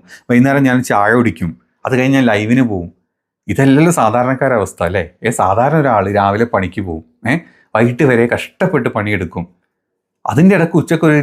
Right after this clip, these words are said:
ലഞ്ച് സ്കിപ്പ് ചെയ്ത് അവർക്ക് ബുദ്ധിമുട്ടായിരിക്കും. അത് ആരിഫിനെ അറിയാത്ത, ആരിഫ് പണിയെടുക്കാത്തതുകൊണ്ട് ആരിഫേ. ആരിഫ് എന്തെങ്കിലുമൊക്കെ പണിയെടുത്ത് തിന്ന്, പണിയെടുത്ത് തിന്നുമ്പോൾ നമുക്ക് ഉച്ചക്കൊക്കെ വിഷമവും, ഏ, നമുക്ക് ബുദ്ധിമുട്ടും വിശപ്പും കാര്യങ്ങളൊക്കെ വരും. അപ്പം നമുക്ക് നോമ്പൊക്കെ വലിയ ബുദ്ധിമുട്ടായി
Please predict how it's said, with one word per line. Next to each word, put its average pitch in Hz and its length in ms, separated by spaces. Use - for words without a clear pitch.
ലഞ്ച് 135 380
സ്കിപ്പ് - 280
ചെയ്ത് 139 200
അവർക്ക് 131 260
ബുദ്ധിമുട്ടായിരിക്കും. 175 760
അത് 127 220
ആരിഫിനെ 170 400
അറിയാത്ത, 151 240
ആരിഫ് 151 220
പണിയെടുക്കാത്തതുകൊണ്ട് 147 760
ആരിഫേ. 95 300
ആരിഫ് 143 260
എന്തെങ്കിലുമൊക്കെ 160 360
പണിയെടുത്ത് 127 420
തിന്ന്, 123 260
പണിയെടുത്ത് 220 560
തിന്നുമ്പോൾ 156 340
നമുക്ക് 135 260
ഉച്ചക്കൊക്കെ 139 520
വിഷമവും, 117 460
ഏ, 113 40
നമുക്ക് 107 240
ബുദ്ധിമുട്ടും 107 600
വിശപ്പും 117 340
കാര്യങ്ങളൊക്കെ 110 520
വരും. 92 240
അപ്പം - 240
നമുക്ക് 170 280
നോമ്പൊക്കെ 123 420
വലിയ 110 200
ബുദ്ധിമുട്ടായി 101 460